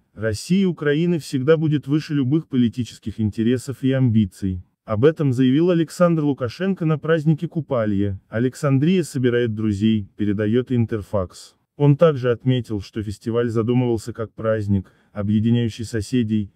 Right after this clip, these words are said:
а потому прошел под знаком дружбы народов. Людей,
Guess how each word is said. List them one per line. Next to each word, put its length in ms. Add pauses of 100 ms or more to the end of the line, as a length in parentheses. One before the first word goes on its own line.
а 140
потому 400
прошел 440
под 200
знаком 400
дружбы 340
народов. 600 (240)
Людей, 520